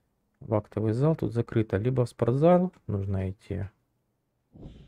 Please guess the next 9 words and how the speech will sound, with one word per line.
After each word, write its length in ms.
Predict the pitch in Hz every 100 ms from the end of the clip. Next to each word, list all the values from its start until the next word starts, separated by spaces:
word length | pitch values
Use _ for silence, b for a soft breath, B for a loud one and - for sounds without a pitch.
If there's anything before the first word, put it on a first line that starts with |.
| _ -
либо 340 | 113 131 147 135
в 40 |
спортзал 500 | - 123 113 107 90
нужно 320 | 92 92 98 90
идти. 140 | -
По-другому 680 | - - 113 143 151 143 180 _ _ _ - _ _ _ _ _ - _ - _ _ _ _ - _ _ - b b b
тут, 160 | - 123
как 120 | 120
говорится, 540 | 120 120 - 113 110